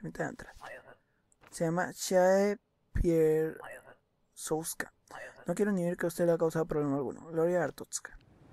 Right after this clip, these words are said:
Ok, la molesta que tenga esto aquí. No me importa, compa. No me importa. Ministerio de Admisiones. Reconocimiento a la presencia.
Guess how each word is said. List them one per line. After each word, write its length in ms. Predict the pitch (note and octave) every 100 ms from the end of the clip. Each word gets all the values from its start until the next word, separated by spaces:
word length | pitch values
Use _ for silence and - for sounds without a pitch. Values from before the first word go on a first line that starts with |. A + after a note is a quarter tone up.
| - - - - - - - - - - - - - - - - - - - - -
Ok, 100 | -
la 200 | A2 D3+
molesta 380 | D#3 F3+ G3+ A#3
que 80 | G#3+
tenga 280 | - F3 F3
esto 200 | D#3+ E3
aquí. 120 | - - - - -
No 60 | E3
me 80 | F3+
importa, 520 | F3 F3+ E3+ - - -
compa. 240 | - - - - - -
No 120 | D3+
me 40 | D#3+
importa. 320 | D3 C3+ - - - - - -
Ministerio 400 | E3 D#3+ F#3 F#3
de 60 | G3
Admisiones. 480 | D#3+ C#3 - - D3+
Reconocimiento 880 | D3 D3 C#3+ - E3 F3+ F#3+ - -
a 80 | C#3+
la 120 | C3
presencia. 680 | - B2+ - D#3+ A2+ -